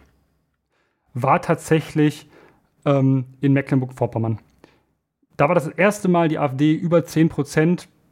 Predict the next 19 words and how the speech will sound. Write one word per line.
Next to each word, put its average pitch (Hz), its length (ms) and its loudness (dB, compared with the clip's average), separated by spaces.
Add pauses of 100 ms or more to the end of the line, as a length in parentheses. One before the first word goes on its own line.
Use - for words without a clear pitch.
(300)
irgendwann 147 320 2
zweitausendsechzehn. 127 840 -2 (380)
So, 131 300 0 (540)
ähm, 156 320 0
sechzehnter 160 460 -2
zweiter 147 240 2
zweitausendsechzehn. 135 680 -2 (520)
Ähm, 156 480 0 (320)
um 190 300 0
da 170 160 0
mal 175 140 0
den 143 120 -14
zeitlichen 151 480 0
Kontext - 540 -2
zu 120 100 -12
geben. 120 360 -12 (1160)
Die 151 360 0
sogenannte 156 720 0
Flüchtlingskrise 135 1200 -2